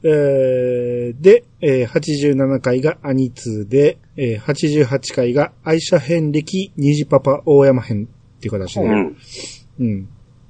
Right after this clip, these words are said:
Speaker 1: まあ、これはまあ、もう、とにかく大山さんの、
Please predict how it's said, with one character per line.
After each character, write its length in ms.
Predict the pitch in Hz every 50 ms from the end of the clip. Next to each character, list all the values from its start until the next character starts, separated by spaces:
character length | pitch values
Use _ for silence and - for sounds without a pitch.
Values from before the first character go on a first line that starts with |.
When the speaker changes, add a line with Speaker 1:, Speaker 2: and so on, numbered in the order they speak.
| _ - - -
Speaker 1:
ま 140 | - 180 175
あ、 20 |
こ 120 | 160 - 220
れ 60 | 214
は 60 | 202
ま 800 | 190 190 185 175 160 147 143 135 131 127 127 123 123 123 120 117
あ、 600 | 117 117 113 113 117 117 117 113 113 113 117 117
も 240 | 120 127 135 135 135
う、 40 | 123 123 135 143 160 - - _ - - _ - _ _ _ _ _ _ -
と 120 | - 160
に 60 | 180
か 120 | 190 220 156
く 220 | 127 123 123 135 -
大 200 | 165 165 165 170
山 260 | 175 170 165 160 156
さ 220 | 139 - 156 143 143
ん 100 | 143 143
の、 300 | 139 135 131 135 147